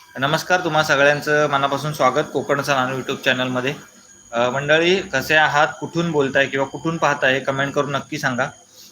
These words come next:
अ, कोकणातले असाल, कोकणातल्या बाहेरचे असाल किंवा, अ, पुण्या, मुंबई, सातारा, लातूर, कोल्हापूर, सांगली,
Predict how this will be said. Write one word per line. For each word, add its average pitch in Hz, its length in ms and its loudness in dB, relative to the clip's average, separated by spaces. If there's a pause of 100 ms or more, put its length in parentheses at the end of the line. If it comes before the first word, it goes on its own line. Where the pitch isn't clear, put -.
(140)
अ, 127 80 -2
कोकणातले 151 560 0
असाल, 139 340 0
कोकणातल्या 135 440 -2
बाहेरचे 139 440 0
असाल 113 400 0
किंवा, 131 360 2 (440)
अ, 113 280 -2
पुण्या, 139 460 0
मुंबई, 131 600 0 (460)
सातारा, 131 440 2
लातूर, 131 500 0
कोल्हापूर, 131 680 -2 (140)
सांगली, 131 500 -2